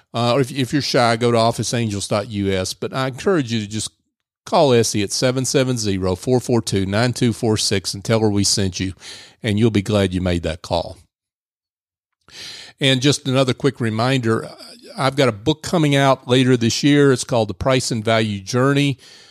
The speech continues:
Raising Your Confidence, Your Value, and Your Prices Using the Generosity Mindset Method. Uh, if you wanna know more about that book to be released in the, uh, later in twenty twenty-three, go to price value journey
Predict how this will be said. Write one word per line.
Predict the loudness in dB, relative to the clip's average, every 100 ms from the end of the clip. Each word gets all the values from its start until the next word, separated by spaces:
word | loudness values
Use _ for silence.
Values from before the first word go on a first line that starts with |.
| _ -2
Raising | 2 2 2 -2
Your | -2
Confidence, | -4 0 2 2 -2 -2
Your | -6
Value, | -2 0 2 2 0
and | -4 -6
Your | -8
Prices | -4 0 0 0 -2 -2 -2
Using | -2 0 -4 -4
the | -4
Generosity | -4 -2 0 0 -2 -6 -6
Mindset | -4 -4 -4 -4 -6 -6
Method. | -6 -6 -10 -18 _ _ -20 -14 -6
Uh, |
if | -4 0
you |
wanna | 2 4
know | 4 4
more | 4 4 6 4
about | 2 0 0 0
that | -2 -2
book | 0 0 0 _ _ _ _ -20 _ _ _
to | -4
be | -2
released | 0 2 2 2 -2
in | -4 -4
the, | -4 -8 -8
uh, | -4 0 0 -4 -10 -2
later | 2 4 2
in | 0 -6 _
twenty | -4 -2 -2
twenty-three, | 0 -2 0 0 2 2 -2 -18 -6
go | 2 2
to | 2 -2
price | 2 2 0
value | 0 2 2 0
journey | 0 0 0 -2